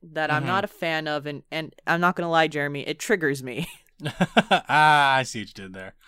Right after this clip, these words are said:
Speaker 2: Um, no, but, like, I totally get it. I, I'm not a huge fan of just the, the look of it. I don't think it's gonna feel right in,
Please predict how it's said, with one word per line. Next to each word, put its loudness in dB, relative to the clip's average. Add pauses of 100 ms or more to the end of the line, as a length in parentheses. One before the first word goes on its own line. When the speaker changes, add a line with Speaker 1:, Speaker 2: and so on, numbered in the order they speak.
(420)
Speaker 2:
Um, -2 (520)
no, 6
but, -2
like, -4 (680)
I -2
totally -2
get -4
it. -4 (100)
I, -2
I'm -4
not -2
a -4
huge -8
fan -6
of -6
just -8
the, -8
the -6
look -4
of -2
it. 0
I 4
don't 2
think -4
it's -8
gonna -4
feel -6 (500)
right 0
in, -6